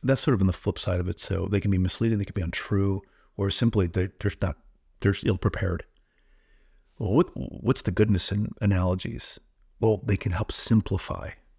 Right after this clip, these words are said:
something. You, you're, you're taking this,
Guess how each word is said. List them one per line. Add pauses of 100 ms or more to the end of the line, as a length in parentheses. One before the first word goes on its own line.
(960)
something. (500)
You,
you're, (100)
you're
taking
this,